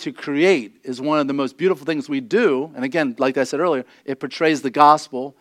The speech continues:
Every time a newborn baby comes out as a result of a sexual union, it's a picture of God's design. That's why we're so passionate about it. That's why we love it so much. But we've turned something beautiful into something grotesque and, and dirty,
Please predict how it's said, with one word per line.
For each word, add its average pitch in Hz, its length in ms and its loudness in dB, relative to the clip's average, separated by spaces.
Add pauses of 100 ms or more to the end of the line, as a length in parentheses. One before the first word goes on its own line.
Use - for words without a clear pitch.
Every 131 160 -6
time 143 220 -2
a - 20 -4
newborn 147 440 0
baby 147 280 2
comes 139 300 -4
out 131 260 0 (140)
as 131 140 -4
a - 20 -4
result 160 480 2 (240)
of 143 120 -2
a 143 60 -2
sexual 160 420 2
union, 147 460 -2 (360)
it's 143 180 -4
a 156 40 -2
picture 156 360 -4
of 123 240 -6
God's 139 280 6
design. 147 480 2
That's 165 200 2
why 165 160 4
we're 175 140 2
so 170 200 -4
passionate 175 540 2
about 110 300 -4
it. 104 120 -14 (360)
That's 135 180 -10
why 147 100 0
we 151 140 0
love 175 240 4
it 143 80 -4
so 139 120 -6
much. 120 300 -4 (240)
But 127 80 -10
we've 143 240 -2
turned 180 260 -4
something 147 360 -2
beautiful 139 760 -2 (460)
into 147 220 0
something 135 760 -2
grotesque 143 680 -2
and, 123 200 -8
and 113 280 -12
dirty, 123 480 -2